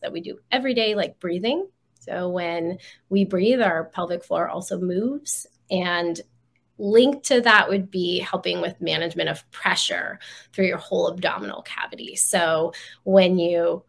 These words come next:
cough, <laughs> when you sneeze, when you land from a jump, when you have a Valsalva or you breath hold,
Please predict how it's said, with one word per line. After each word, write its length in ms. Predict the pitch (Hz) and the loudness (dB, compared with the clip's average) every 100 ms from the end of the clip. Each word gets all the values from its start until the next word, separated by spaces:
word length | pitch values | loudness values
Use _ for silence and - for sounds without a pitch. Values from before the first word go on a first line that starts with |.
| - | -16
cough, 520 | - 262 247 - - - | 4 8 8 4 -8 -6
<laughs> 80 | - | 0
when 240 | 196 190 | 2 2
you 160 | 185 190 | 2 0
sneeze, 800 | - - 240 247 233 226 208 196 | 0 2 6 8 8 6 4 0
when 240 | 185 180 | -2 -2
you 220 | 175 170 | -2 -2
land 340 | 175 233 233 233 | 2 4 4 2
from 120 | 226 | 0
a 100 | 202 | 2
jump, 400 | 202 190 190 190 | 4 4 2 -2
when 180 | 185 180 | -4 -4
you 420 | 175 170 170 175 - - _ - | -2 -2 -2 -6 -12 -20 _ -6
have 140 | 196 185 | 0 0
a 100 | 165 | 0
Valsalva 880 | 160 - - 240 240 233 220 202 | -2 0 4 6 8 8 8 6
or 160 | 170 175 | 4 0
you 240 | 165 165 | -2 -6
breath 340 | - - 226 - | -6 -2 -2 -2
hold, 600 | - 220 202 190 190 | 0 6 10 10 8